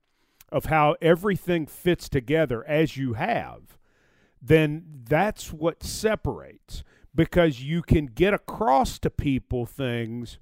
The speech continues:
in a different way. It's like sometimes you'll be talking about something and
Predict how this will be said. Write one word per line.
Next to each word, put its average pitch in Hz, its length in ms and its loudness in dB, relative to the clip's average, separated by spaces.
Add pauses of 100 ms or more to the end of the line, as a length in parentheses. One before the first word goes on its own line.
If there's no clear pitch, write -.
(120)
in 156 160 0
a 139 100 0
different 160 640 0
way. 135 500 2
It's - 140 -8
like 139 140 -2
sometimes 156 500 -2
you'll 156 160 2
be 135 380 0 (100)
talking 143 440 -4
about 123 280 -8
something 131 480 -8
and 107 120 -10